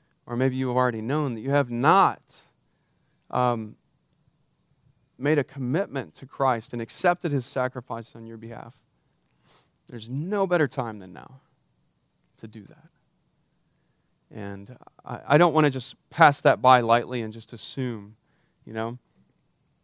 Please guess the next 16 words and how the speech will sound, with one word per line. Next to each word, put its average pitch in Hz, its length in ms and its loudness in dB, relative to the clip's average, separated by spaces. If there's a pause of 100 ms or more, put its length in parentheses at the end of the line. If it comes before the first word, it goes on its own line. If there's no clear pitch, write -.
(560)
but 135 160 -2
we 143 80 2
wanna 147 240 4
make 135 220 0
room 135 240 0
for 120 160 -6
that. 101 220 -4 (960)
Hi. 123 260 -10 (1400)
Thank - 220 -14
you. - 160 -16 (1700)
We 131 80 -4
wanna 139 180 2
make 127 220 0
room 131 200 0
for 127 160 -6
that. 104 220 -4